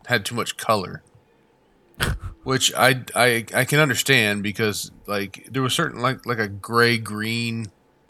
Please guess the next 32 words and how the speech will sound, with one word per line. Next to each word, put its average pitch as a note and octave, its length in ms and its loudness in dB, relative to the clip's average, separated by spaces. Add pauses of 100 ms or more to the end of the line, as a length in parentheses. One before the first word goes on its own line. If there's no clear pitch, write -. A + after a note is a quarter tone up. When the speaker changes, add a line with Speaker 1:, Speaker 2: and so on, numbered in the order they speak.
Speaker 2:
Yeah. G#3+ 180 -2
Speaker 1:
kind G#2+ 180 2
of, G#2+ 60 -4
like, G2+ 500 0 (440)
Speaker 2:
Well, G#3+ 80 -6
see, C#4+ 160 -4
they, G#3 420 -4
Speaker 1:
hue B2 460 2
Speaker 2:
I, A2 40 4
Speaker 1:
over G#2+ 100 0
the G#2 120 -2
Speaker 2:
I G2+ 60 -2
feel B2 160 0
like A2 100 8
Speaker 1:
entire B2+ 80 6
Speaker 2:
the B2 60 4
f-, - 60 -4
Speaker 1:
trilogy, F#2 600 -2
I F2+ 40 -6
feel F2+ 180 -8
like. F#2 160 -2
Speaker 2:
see, F2+ 140 -6
I A#3+ 60 -6
feel - 160 -10
like D3 120 -12
the C3 60 -10
first E3 300 -4
movie G#2 220 -6
didn't A2 280 -4
have F#2+ 240 -10
that F#2+ 200 -10
initially. G2 720 -8